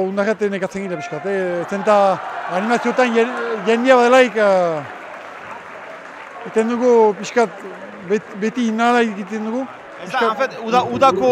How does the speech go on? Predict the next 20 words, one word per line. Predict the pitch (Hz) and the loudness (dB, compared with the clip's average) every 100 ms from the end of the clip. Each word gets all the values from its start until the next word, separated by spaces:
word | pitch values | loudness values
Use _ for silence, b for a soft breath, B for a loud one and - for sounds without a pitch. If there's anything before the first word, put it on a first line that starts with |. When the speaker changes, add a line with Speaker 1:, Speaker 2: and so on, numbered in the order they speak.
| 240 226 | 6 6
Speaker 2:
hori, | 233 262 | 6 4
eh, | 226 180 170 156 - - - | 4 6 6 4 -4 -14 -8
ez | 175 180 | -4 2
da | - | 2
inbeste | 226 247 | 2 0
folklorea, | 214 226 196 226 269 220 | 4 4 6 8 8 8
emaiten | 208 220 240 | 8 4 2
zizte, | - 233 277 | -2 -2 0
eh, | 233 196 180 170 | 2 4 4 4
untxa? | 175 190 165 120 - - | 2 2 2 2 -4 0
Speaker 1:
Bai, | 233 269 | 6 8
bai, | 254 | 8
bai, | 240 185 190 214 214 196 | 8 4 2 -2 -2 0
bai, | 208 | 4
bai. | 202 190 202 214 220 | 4 2 -2 -6 -2
Zo-, | 240 254 226 | 2 2 4
zonbait | 247 277 269 | 2 4 2
jokotan, | 262 262 285 | 0 4 4
bai, | 226 208 214 214 196 160 | 6 4 4 2 0 0
bai. | 175 | 0